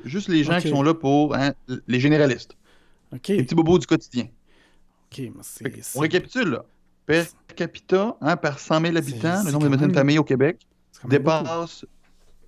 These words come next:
Speaker 1: à peu près dix pour cent le reste du Canada. Hmm.
Speaker 2: Wow.
Speaker 1: Le pourcentage de la population sans médecin de famille, hein, au Québec, les gens de quinze ans et plus, vingt-cinq pour cent versus quinze pour cent le reste du Canada.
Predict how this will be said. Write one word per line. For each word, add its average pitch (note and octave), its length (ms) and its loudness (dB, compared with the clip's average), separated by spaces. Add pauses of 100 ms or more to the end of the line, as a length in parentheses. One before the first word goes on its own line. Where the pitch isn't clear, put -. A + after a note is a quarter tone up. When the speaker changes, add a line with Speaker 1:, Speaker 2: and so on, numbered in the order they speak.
Speaker 1:
à D3 100 -2
peu D3+ 80 -2
près F3+ 140 2
dix E3+ 300 -4
pour - 220 -6
cent F#3 160 -2
le E3 80 0
reste D3 200 -2
du C3 60 -16
Canada. C3 320 -2 (960)
Hmm. A#2+ 80 -4
Speaker 2:
Wow. A#2 60 -4 (1600)
Speaker 1:
Le C#3 120 2
pourcentage F#3 880 0
de E3 60 -4
la E3 40 -4
population D3 580 0
sans G3 300 0
médecin E3+ 240 0
de D#3+ 60 -2
famille, D#3+ 460 -2
hein, D3 260 -2
au C3 120 2
Québec, C#3+ 480 0
les A#2+ 100 -2
gens C#3 120 0
de C3+ 60 -2
quinze C3 240 0
ans C3+ 60 4
et B2+ 100 2
plus, D3 280 -4 (360)
vingt-cinq E3 420 0
pour D3 180 -4
cent F3 220 -2 (240)
versus C3 360 -2
quinze F#3+ 440 -2
pour D3 160 -6
cent E3 160 0
le D3 60 0
reste C#3+ 180 0
du - 40 -18
Canada. B2 380 0